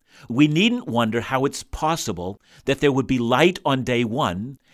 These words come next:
and the making of the sun and the moon on day four. It seems likely that something changed on the earth, and now, not just allowing light to penetrate the earth, but the atmospheric conditions now existed that allowed the sun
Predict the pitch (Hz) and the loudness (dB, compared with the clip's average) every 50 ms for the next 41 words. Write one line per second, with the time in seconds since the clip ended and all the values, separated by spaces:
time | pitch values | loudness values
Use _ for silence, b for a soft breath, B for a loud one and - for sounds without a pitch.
0 | b b - 135 131 135 131 139 160 175 180 196 185 180 160 170 151 - - 147 | b b -4 -2 0 0 4 4 4 4 4 2 -2 -2 -2 -2 -4 -4 -2 -2
1 | 135 139 147 151 143 127 120 123 131 135 117 123 117 107 120 110 101 113 113 - | -2 0 0 -2 -2 0 0 0 -2 -2 -4 -4 -4 -4 -2 -2 -2 -4 -4 -6
2 | - - 151 127 87 80 80 - _ _ _ _ B B B B B - 156 - | -4 -4 -2 -2 -2 -4 -8 -14 _ _ _ _ B B B B B -10 -10 -6
3 | - - 202 185 175 - 151 156 160 170 - 226 - 151 139 135 135 139 131 - | -4 -2 -2 -2 -2 -2 0 2 2 4 2 2 0 0 -2 0 0 -2 -4 -6
4 | - - - 175 208 233 220 - 240 233 226 - - - - 165 160 151 156 165 | -6 -2 0 0 0 0 -2 -4 -4 -4 -4 -4 -8 -6 -4 -2 0 0 0 -2
5 | 156 - - - 131 123 117 120 127 131 123 107 113 - B B B B B B | -2 -6 -6 -4 -4 -2 -2 0 0 2 2 0 0 -4 B B B B B B
6 | - 120 120 123 131 160 180 151 135 147 - - 104 98 117 135 170 170 - 185 | -4 -4 -2 0 2 2 4 6 6 4 4 0 -2 -2 -2 -2 -2 -2 -4 -6
7 | - - - 139 131 131 139 139 135 131 123 117 117 120 127 151 190 202 196 - | -6 -4 -2 0 2 4 4 2 2 2 0 0 0 2 4 4 4 2 0 -6
8 | - - - - 151 143 151 151 - 135 120 113 113 - 120 117 131 165 156 - | -8 -6 -6 -4 -2 -2 -2 -2 -2 0 0 0 0 0 0 0 0 0 0 -2
9 | - - b b b b b b b - 110 113 131 - - 147 165 - - 156 | -4 -8 b b b b b b b -4 -2 0 0 0 0 -2 -2 0 0 0
10 | 185 - - 214 196 - - - 156 156 160 156 - 147 143 139 135 180 180 - | 0 0 -2 -4 -6 -4 -2 0 2 2 2 0 -2 -4 -2 0 0 -2 -2 -2
11 | 165 156 123 123 131 127 131 143 - 135 117 113 104 110 156 214 - - - 135 | -6 -6 -6 -4 -4 -2 -2 -2 -2 -4 -4 -4 -2 0 0 0 0 0 0 0
12 | 139 127 b b b b b - 110 139 147 - 135 131 127 131 139 147 185 220 | -2 -2 b b b b b -2 0 0 0 0 0 0 2 2 4 4 6 6
13 | 226 208 160 170 151 - - - 170 170 180 196 208 | 6 4 2 -2 -2 -2 -2 2 2 4 4 2 0